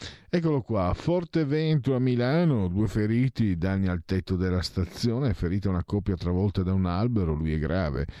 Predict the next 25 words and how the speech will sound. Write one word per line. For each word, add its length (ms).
Evacuato 600
un 120
asilo 280
a 60
Segrate, 580
parchi 320
chiusi 280
anche 200
a 60
Monza, 500
vento 320
forte 420
anche 260
in 100
Piemonte 480
sulle 260
Alpi, 380
crollato 500
un 100
capannone 840
alle 140
porte 360
di 100
Torino, 420
nessun 400